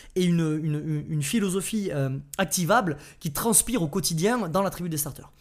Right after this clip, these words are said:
L'élimination, c'est une stratégie clé, de toute façon, pour toute personne productive. Euh, je dirais, j'irais même plus loin, je dirais que tu ne devrais pas éliminer uniquement les tâches non essentielles,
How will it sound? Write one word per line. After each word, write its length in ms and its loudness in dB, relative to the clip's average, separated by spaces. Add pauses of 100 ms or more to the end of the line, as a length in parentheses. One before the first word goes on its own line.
(260)
L'élimination, 580 2
c'est 120 0
une 40 -2
stratégie 380 -2
clé, 160 -4
de 60 -10
toute 140 -20
façon, 200 -4
pour 140 0
toute 180 2
personne 260 0
productive. 440 -4 (480)
Euh, 240 0
je 80 0
dirais, 200 4
j'irais 160 4
même 140 4
plus 140 4
loin, 260 2
je 80 -4
dirais 180 0
que 120 -2
tu 160 -4
ne 80 0
devrais 280 2
pas 320 0
éliminer 360 2
uniquement 380 0
les 100 -2
tâches 260 -6
non 140 -2
essentielles, 480 0